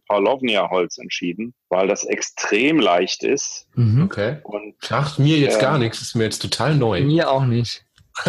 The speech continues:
Speaker 1: ist ein
Speaker 3: <laughs>
Speaker 1: chinesisches Holz, was aus, ja, aus einem chinesischen Baum ent-, äh, gewonnen wird. Der hat blaue Blüten und so weiter.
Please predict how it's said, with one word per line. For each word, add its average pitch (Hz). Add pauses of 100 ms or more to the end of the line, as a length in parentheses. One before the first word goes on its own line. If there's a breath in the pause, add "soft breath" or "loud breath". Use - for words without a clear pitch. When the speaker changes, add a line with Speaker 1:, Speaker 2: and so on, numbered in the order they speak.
Speaker 1:
ist 151
ein 110
Speaker 3:
<laughs> 120
Speaker 1:
chinesisches 143
Holz, 110 (160)
was -
aus, - (460)
ja, 98
aus -
einem 95
chinesischen 101
Baum 101 (320 loud breath)
ent-, 107
äh, 113
gewonnen 107
wird. 123
Der 92
hat 104
blaue 110
Blüten 113
und 107
so 110
weiter. 110